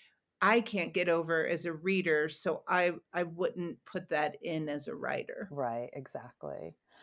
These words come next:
Speaker 2: And I think that, you know, another thing that you sort of talked about, and I think that i-, in the article, and I think really lends itself to conversations about intimacy between the characters,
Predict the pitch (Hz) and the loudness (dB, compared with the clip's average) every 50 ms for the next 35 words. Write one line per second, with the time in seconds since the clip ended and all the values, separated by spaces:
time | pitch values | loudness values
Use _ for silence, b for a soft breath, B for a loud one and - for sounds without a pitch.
0 | b b b b b b b _ - 254 269 294 285 - 415 480 508 - 392 320 | b b b b b b b _ 2 4 4 4 4 2 2 0 2 2 2 2
1 | - 220 247 233 226 220 185 214 220 226 254 262 240 226 240 254 233 214 190 - | 4 2 4 6 6 6 6 6 6 8 8 6 6 4 2 0 0 0 0 0
2 | - 196 185 - - 196 170 170 165 - - - 170 175 - - 196 170 143 143 | -2 -2 -2 0 -2 0 0 0 -4 -6 -4 0 0 0 0 -2 -2 0 4 4
3 | 135 139 - - - - 165 160 160 165 160 - - 175 160 - - 165 156 139 | 4 4 2 0 -2 0 0 2 2 0 -2 -2 -4 -4 -4 -4 2 2 2 2
4 | - - _ _ _ - 180 185 - - 190 180 170 165 - - 170 175 180 180 | 2 -4 _ _ _ -2 -2 -2 2 2 2 2 2 -2 0 4 4 6 6 4
5 | 170 - 160 147 139 104 147 151 151 151 - - 170 156 151 - - _ _ _ | 2 2 2 2 2 2 0 0 0 -2 -4 -4 -8 -8 -8 -10 -18 _ _ _
6 | _ _ _ - 73 - - 185 175 185 190 196 190 180 175 165 165 160 160 160 | _ _ _ -20 -20 -12 -10 -6 0 4 6 6 8 8 6 4 4 4 4 4
7 | 160 165 165 165 175 - - - 170 160 156 - - - - - 156 143 143 147 | 4 2 0 -2 -4 -6 -4 4 4 4 4 4 -4 -10 -8 -4 -4 -4 -2 -4
8 | 143 - - 156 175 - - 160 143 143 147 151 - 143 143 - - 165 170 - | -4 -2 -2 -2 -2 -2 -4 -6 -6 -6 -6 0 2 4 4 2 0 -6 -8 -8
9 | - 185 170 165 - - - 156 151 147 147 b b b b b b _ - 143 | -8 -10 -10 -10 -10 -6 -4 -2 -2 -2 -2 b b b b b b _ -8 -8
10 | - - 160 147 143 135 - - - 165 170 175 170 - 151 139 139 135 | -6 -6 -4 -4 -4 -6 -6 -2 0 0 0 0 0 -2 -2 -2 -2 -2